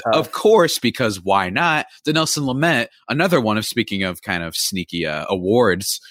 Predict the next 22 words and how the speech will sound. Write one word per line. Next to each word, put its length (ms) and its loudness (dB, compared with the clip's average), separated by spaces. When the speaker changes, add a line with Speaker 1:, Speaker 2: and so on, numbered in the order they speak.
Speaker 1:
Yeah. 260 0
Speaker 2:
uh, 40 -2
recipient 560 -2
type 200 -4
of 100 -12
guy, 300 -2
uh, 200 0
he 140 -2
Speaker 1:
Yeah. 160 2
Speaker 2:
got 60 -4
hurt 180 2
just 160 0
the 120 2
other 120 2
day. 240 0
So 380 2
Speaker 1:
Oh, 280 6
I 80 6
didn't 160 2
know 80 4
Speaker 2:
today, 140 4
Speaker 1:
that. 280 0